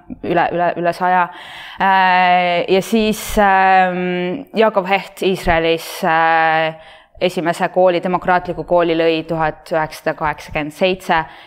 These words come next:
ja Iisraelis on praegu kakskümmend kuus demokraatlikku kooli, see on ainuke Euroopa riik, kus demokraatlik haridus on riigi poolt rahastatud. Et seal loodi nagu tohutu selline haridus,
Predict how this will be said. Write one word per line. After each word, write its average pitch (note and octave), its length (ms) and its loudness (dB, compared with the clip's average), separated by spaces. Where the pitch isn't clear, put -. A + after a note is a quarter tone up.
ja D#3+ 260 2
Iisraelis D#3+ 420 -4
on D3 100 -4
praegu D3 200 -6
kakskümmend D3+ 460 -6
kuus D#3 260 -6
demokraatlikku D3+ 600 -4
kooli, G3 280 2
see E3 120 -8
on - 100 -10
ainuke E3+ 380 -2
Euroopa E3 320 -2
riik, G3 240 -2
kus - 160 -8
demokraatlik E3 540 -6
haridus F3 420 -4
on F3+ 240 2
riigi F3 340 0
poolt D#3+ 300 -2
rahastatud. D#3+ 540 -6
Et D#3 80 -6
seal E3 320 0
loodi E3 260 0
nagu D3 220 -4
tohutu D#3 400 -4
selline D3 240 -4
haridus, D3+ 480 -6